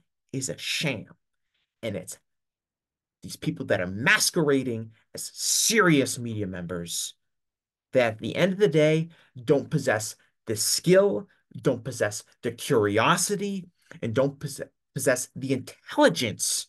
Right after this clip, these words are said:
to understand what really is going on here and what the real story is. And they might say, "Oh, my readers don't really care about that."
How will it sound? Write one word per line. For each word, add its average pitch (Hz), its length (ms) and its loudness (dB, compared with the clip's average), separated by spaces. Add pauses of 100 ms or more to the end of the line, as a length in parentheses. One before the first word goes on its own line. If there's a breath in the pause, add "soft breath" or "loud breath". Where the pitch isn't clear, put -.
(1040 soft breath)
to 160 140 -4
understand 151 640 2 (100)
what - 180 0 (260)
really 156 480 6
is 104 160 0
going 95 320 -2
on 85 220 -6
here - 340 -16 (1120)
and 139 100 2
what 135 140 2
the 90 100 -4
real 117 600 4
story 90 580 -2
is. - 380 -12 (380)
And 120 140 -4
they 135 80 4
might 170 340 4
say, 180 300 4
"Oh, 190 300 0
my 180 220 0
readers 180 480 -4
don't 180 240 -2
really 175 260 -2
care 196 380 0
about 156 420 0
that." 135 380 0